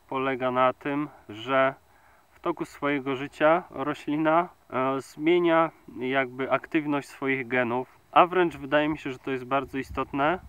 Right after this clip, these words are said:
zjawisko i jest istotnie dziedziczne. Przekonałem się to na wielu gatunkach roślin. Roślina, sterując, jakie geny mają być uaktywnione,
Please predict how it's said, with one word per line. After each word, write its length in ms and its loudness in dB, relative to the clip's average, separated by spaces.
zjawisko 800 -2
i 360 -2
jest 480 0
istotnie 680 -4
dziedziczne. 840 -10
Przekonałem 480 -2
się 120 -18
to 140 -4
na 180 0
wielu 260 -4
gatunkach 480 -6
roślin. 460 -14
Roślina, 440 0
sterując, 840 -2
jakie 300 -2
geny 320 -2
mają 320 0
być 180 -4
uaktywnione, 840 -2